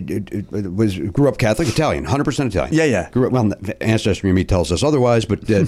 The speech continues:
Speaker 2: <laughs>
Speaker 1: he th-, grew up thinking he was hundred percent Italian.
Speaker 2: Yeah.
Speaker 1: Um, they Catholic, you know, church every Sunday,
Speaker 2: Full
Speaker 1: boom,
Speaker 2: on.
Speaker 1: boom, boom.
Speaker 2: Yeah.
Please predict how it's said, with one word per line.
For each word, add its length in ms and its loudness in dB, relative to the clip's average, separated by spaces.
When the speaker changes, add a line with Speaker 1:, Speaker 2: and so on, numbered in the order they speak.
Speaker 2:
<laughs> 140 -4
Speaker 1:
he 160 2
th-, 280 -2
grew 180 2
up 140 0
thinking 240 0
he 20 4
was 120 0
hundred 140 0
percent 200 -4
Italian. 280 -10
Speaker 2:
Yeah. 240 0
Speaker 1:
Um, 720 2
they 500 0
Catholic, 680 -2
you 80 2
know, 120 2
church 540 -2
every 260 2
Sunday, 360 2
Speaker 2:
Full 100 4
Speaker 1:
boom, 80 4
Speaker 2:
on. 120 2
Speaker 1:
boom, 140 2
boom. 300 2
Speaker 2:
Yeah. 220 2